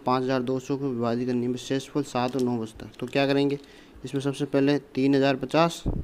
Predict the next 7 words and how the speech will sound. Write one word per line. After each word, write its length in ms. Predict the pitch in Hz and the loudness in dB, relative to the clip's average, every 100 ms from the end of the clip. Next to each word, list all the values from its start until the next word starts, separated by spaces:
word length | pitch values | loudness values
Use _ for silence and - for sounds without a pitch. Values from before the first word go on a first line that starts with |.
| - - - - - - - - - - - - - | -8 -16 -20 -20 -20 -20 -20 -20 -20 -20 -20 -14 -4
तीन 160 | 131 | -2
हज़ार 180 | 135 135 | 0 0
पचास 480 | 127 - 143 151 - | -4 -2 0 0 -4
माइनस 400 | 123 120 139 170 - - - - - | -4 0 2 2 -2 -16 -20 -20 -20
सात 280 | - 135 139 | -4 -2 0
कर 140 | 147 | 0
देंगे, 320 | 143 160 165 | 2 2 0